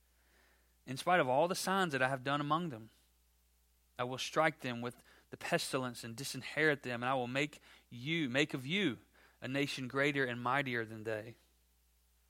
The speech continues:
So God promises judgment, but we once again see right directly following in verse thirteen, Moses intercedes for the people again.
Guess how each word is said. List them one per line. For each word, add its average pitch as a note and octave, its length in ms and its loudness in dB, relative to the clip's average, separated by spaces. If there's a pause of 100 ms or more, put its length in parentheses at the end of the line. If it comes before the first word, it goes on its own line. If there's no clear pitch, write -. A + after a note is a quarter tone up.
(460)
So B2+ 140 -10
God C3 220 2
promises C#3+ 420 -2
judgment, B2+ 480 2
but A#2 120 -12 (580)
we C#3+ 80 0
once D3 240 2
again C#3 200 0
see D3+ 360 2
right C#3 260 4
directly D3 340 4
following D3+ 500 6
in B2 60 -4
verse C3 200 0
thirteen, C3+ 380 -2
Moses C3+ 360 2
intercedes C#3+ 540 -4
for C#3 100 -4
the C3+ 80 -8
people D3+ 400 0
again. D3 460 0